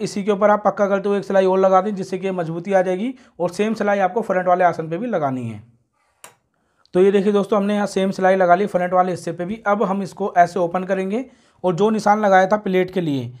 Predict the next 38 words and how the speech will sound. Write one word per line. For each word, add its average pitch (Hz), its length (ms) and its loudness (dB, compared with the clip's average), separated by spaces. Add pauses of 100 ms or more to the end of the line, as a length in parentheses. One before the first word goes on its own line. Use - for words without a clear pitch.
(140)
तो 175 80 -6
दोस्तों 190 280 -2
हमने 214 140 -2
यहाँ 202 120 0
पे 208 100 -4
देखिए 208 200 -4
ढाई 175 220 -2
इंच 202 100 -4
एक्स्ट्रा, 196 360 2
जो 190 240 -2
एक्स्ट्रा 170 360 -2
लिया 185 220 2
था 190 260 -6
वो 170 120 0
आपको 175 240 2
मैं 190 160 -4
अब 175 180 -4
समझा 170 320 0
देता 160 200 -2
हूँ, 247 160 -6
कटिंग 180 320 -4
में 185 60 -4
नहीं 175 140 -6
समझा 170 260 -4
पाया। 156 320 -2 (380)
दोस्तों 190 280 2
डेढ़ 208 220 4
इंच 220 160 -4
तो 233 80 -2
हमारा 202 280 4
हो 180 160 0
जाएगा 180 260 2
यहाँ 185 160 2
पे 208 140 -4
ख़त्म 185 320 -4 (540)
प्लेट 180 260 0
के 175 80 -2
अंदर, 131 260 -2